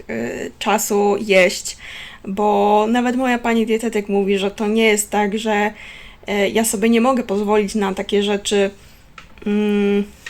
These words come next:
nie wiem, jakieś ciastka, czy jakieś słodycze, czy coś, tylko muszę uważać na ilość. Tylko że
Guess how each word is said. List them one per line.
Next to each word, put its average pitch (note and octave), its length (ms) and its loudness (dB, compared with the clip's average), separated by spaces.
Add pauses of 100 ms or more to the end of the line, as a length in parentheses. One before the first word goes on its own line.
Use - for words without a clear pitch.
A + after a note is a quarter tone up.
nie A3+ 160 2
wiem, F#3 140 -2
jakieś F#3+ 240 -4
ciastka, A3 760 4
czy G#3+ 160 -2
jakieś G#3 300 -2
słodycze, G#3+ 420 0
czy G3+ 140 -10
coś, G3 320 -2 (300)
tylko A#3 240 -4
muszę C#4 260 -4
uważać A3+ 640 -2
na A3+ 100 0
ilość. G3 580 0 (280)
Tylko C4+ 420 2
że A3 300 2